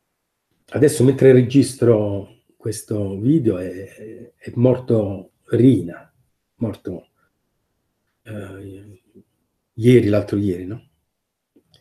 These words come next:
Non ha mai voluto pentirsi fino alla fine. Che vuol dire? Che non è un essere umano? No, è, è un essere umano. Infatti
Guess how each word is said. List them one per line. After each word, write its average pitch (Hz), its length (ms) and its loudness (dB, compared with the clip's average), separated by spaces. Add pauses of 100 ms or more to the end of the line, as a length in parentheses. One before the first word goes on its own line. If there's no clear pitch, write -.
(580)
Non 151 200 6
ha 170 80 8
mai 208 260 8
voluto 180 340 4
pentirsi 147 540 0
fino 135 220 -2
alla 113 160 -2
fine. - 520 -20 (1500)
Che - 140 -4
vuol 135 180 2
dire? 107 200 -4
Che 113 120 -4
non 135 160 0
è 147 40 2
un 139 140 2
essere 131 320 -4
umano? 120 380 -4
No, 117 240 -10
è, 143 160 -12
è 151 180 -2
un 123 160 4
essere 104 380 -10
umano. 92 340 -10
Infatti 127 420 -6